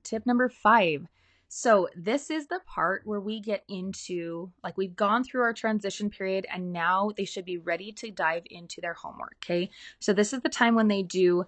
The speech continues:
their homework, their reading, their skill practice, like, say they are into sports or dance or whatever. This will be where they get their practice time in. And then they also get time to just be kids and play,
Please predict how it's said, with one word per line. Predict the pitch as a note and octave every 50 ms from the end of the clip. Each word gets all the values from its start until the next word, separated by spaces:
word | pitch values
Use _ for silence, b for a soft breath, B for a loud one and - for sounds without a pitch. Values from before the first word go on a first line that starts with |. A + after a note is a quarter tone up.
| b b b b b b -
their | F#3 G3 F#3 E3+
homework, | - - - F3 F3+ F#3 G3 G3+ G3+ G#3 G3+ - -
their | - A3+ A3+ G#3+
reading, | F3+ F3 F3 F3+ F3 F3+ F3 F3+ F3+ F3+
their | E3 D3+ C#3+
skill | - - - - - A3 A3 G#3+
practice, | G#3+ - - G3+ F#3+ F#3 - - G#3 G3 F#3+ - -
like, | F3+ E3+ E3 -
say | - - - F#3 F3+ F3+ F3+ F3+ F3+ - -
they | - F3+ E3+ E3+ E3+ E3+
are | - - E3+ E3 E3
into | - - E3+ E3 E3 - - - E3+ D#3+ D#3+ D#3 D#3 D#3
sports | D3+ - - - - E3+ E3 - - _ - -
or | - F3
dance | E3+ E3 D#3 D#3 D3+ - - - -
or | - - E3 D#3+ D3+ D3+ D#3 b b b b b b
whatever. | - G3+ G3+ F#3+ F3+ D#3+ E3
This | - E3+ E3 -
will | F3+
be | F3 F3+ E3
where | F3 F3
they | E3 E3 D#3+
get | D#3+ - E3 -
their | - E3
practice | - - D#3+ D3+ - - E3+ - -
time | - D#3+ D3+ D3 D3+
in. | C#3 C#3 D3 D#3+ - b b b b b b b _ -
And | A3 A3 A3 A3+
then | A#3 A3+
they | A#3 A#3+
also | A3+ G#3+ A3+ - - C4
get | C4+ B3
time | - - A3+ A3
to | A3+
just | G3+ G#3 G3+ -
be | - G#3
kids | G3+ - - F#3+ F3 - -
and | - E3+ -
play, | - - D#3+ D3+ - - -